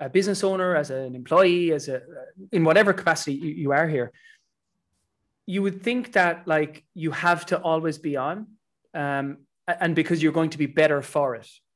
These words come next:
I think the opposite is true. I think me being on and accessible when I'm at the beach probably means that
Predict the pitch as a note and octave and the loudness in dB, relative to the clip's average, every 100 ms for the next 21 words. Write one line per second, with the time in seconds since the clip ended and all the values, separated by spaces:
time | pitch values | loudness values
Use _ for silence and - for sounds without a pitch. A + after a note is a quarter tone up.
0 | _ _ _ _ _ _ - G#3 G#3 A3 | _ _ _ _ _ _ -2 0 2 2
1 | E3+ F#3+ F#3 D3 C3 - E3 A#2+ _ _ | 4 4 2 -8 -8 -4 -4 -4 _ _
2 | _ _ _ _ _ _ F#3 G3+ G3+ G3+ | _ _ _ _ _ _ 4 4 4 -2
3 | F3+ E3+ F3+ F3+ F3 E3 - _ _ _ | -2 -2 0 0 0 -4 -10 _ _ _
4 | D3+ E3+ E3+ D#3+ E3 D#3+ D#3+ D#3 - D#3 | -4 0 2 2 2 2 2 0 -6 -6
5 | D3 - F3+ E3+ D3+ C#3 C3+ D#3+ _ _ | -6 -2 -2 0 -4 -6 -6 -8 _ _
6 | _ - D3 D3 D#3+ D3 C#3 E3 C#3+ D#3 | _ -2 0 2 2 0 -2 0 -2 -6
7 | - - _ _ _ _ _ _ _ _ | -14 -16 _ _ _ _ _ _ _ _
8 | - G3 G#3 G3+ G3+ F#3 D#3+ C#3 F3+ G#3 | 0 2 4 2 2 0 -2 -4 -6 -10
9 | - _ _ _ - A#3 F3 D#3+ D3+ D3+ | -14 _ _ _ -12 -6 2 4 4 0